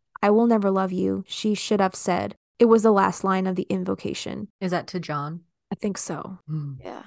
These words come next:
Speaker 1: Page one thirteen, and this is talking about Samuel Diaz. Diaz had been stitching as sailors often did, and he'd made Faith a little poppet doll that she was delighted to be given. "Keep it safe," he told her, and the little girl nodded solemnly and clung to the doll.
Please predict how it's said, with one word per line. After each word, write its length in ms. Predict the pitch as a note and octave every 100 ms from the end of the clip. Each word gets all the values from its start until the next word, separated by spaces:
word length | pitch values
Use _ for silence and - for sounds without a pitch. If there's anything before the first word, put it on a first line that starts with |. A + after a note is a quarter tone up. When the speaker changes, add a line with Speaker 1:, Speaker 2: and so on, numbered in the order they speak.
| -
Speaker 1:
Page 440 | C4+ C4+ C#4+ - -
one 300 | A3 A3+ A3
thirteen, 600 | A3 A3 - C4 - -
and 80 | A#3
this 100 | A3+
is 100 | A3+
talking 200 | A#3 G#3+
about 180 | G#3+ F#3+
Samuel 500 | - G#3+ G3+ G3 F#3+
Diaz. 640 | F#3+ G3 F3+ G#2 - - - _ -
Diaz 440 | G#3+ D4+ E4+ F4+ -
had 220 | C4+ A#3+
been 120 | A#3
stitching 600 | - - G3 A#3 A#3+ B3 -
as 180 | G#3
sailors 400 | - - G3 A3+
often 320 | A3 G3+ - C#4
did, 340 | G3 F#3+ G3 -
and 160 | G#3 G3
he'd 200 | - A#3
made 220 | B3+ C#4
Faith 420 | - G#4 C#4 - -
a 40 |
little 260 | A3+ A3+ C#4+
poppet 400 | - B3+ A#3+ G#3+
doll 320 | G#3 F#3+ G3+
that 160 | G3 -
she 160 | -
was 180 | G#3 A3
delighted 440 | G#3 A3 G3 F#3+ F#3+
to 100 | F#3+
be 120 | G3
given. 440 | F#3 F#3 - G#3 - _
"Keep 220 | - G#3+ G3+
it 120 | C4
safe," 360 | - A#3 G3+ -
he 100 | G3+
told 280 | - F#3+ F#3+
her, 240 | G3+ A3 - - _
and 180 | - A#3
the 60 | A3+
little 220 | G3+ G3
girl 240 | F#3+ G3 G3
nodded 340 | F#3+ F#3+ G3+
solemnly 580 | - G3+ G3+ G#3+ C4+ D4
and 140 | - A3
clung 280 | - G3+ G3
to 100 | G3
the 100 | G3
doll. 340 | - - -